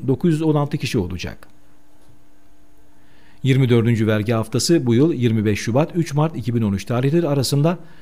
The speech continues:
tüm yurtta ve ilimizde çeşitli etkinliklerle kutlanacak. Bu kapsamda ilimizde kutlama töreni yirmi beş Şubat iki bin on üç tarihinde saat onda Atatürk Anıtı'na defterdarlığın çelengi sunularak saygı duruşuyla başlayacak.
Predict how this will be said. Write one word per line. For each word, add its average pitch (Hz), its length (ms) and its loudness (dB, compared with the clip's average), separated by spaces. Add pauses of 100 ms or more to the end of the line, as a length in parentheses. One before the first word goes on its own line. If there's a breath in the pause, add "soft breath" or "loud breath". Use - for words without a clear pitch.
(140 loud breath)
tüm 135 180 4
yurtta 113 340 4
ve 139 80 6
ilimizde 101 420 2
çeşitli 147 420 2
etkinliklerle 160 600 2
kutlanacak. 98 600 -4 (540 soft breath)
Bu 120 100 0
kapsamda 117 540 2
ilimizde 113 420 0
kutlama 113 380 -2
töreni 139 380 4 (400 loud breath)
yirmi 120 260 2
beş 147 140 6
Şubat 147 340 0
iki 120 180 -4
bin 117 80 2
on 110 100 2
üç 95 160 -2
tarihinde 117 720 2
saat 120 400 0
onda 110 400 0 (120 loud breath)
Atatürk 123 400 0
Anıtı'na 123 500 0
defterdarlığın 110 840 0
çelengi 156 360 4
sunularak 165 480 0
saygı 160 300 2
duruşuyla 143 540 2
başlayacak. 87 640 -6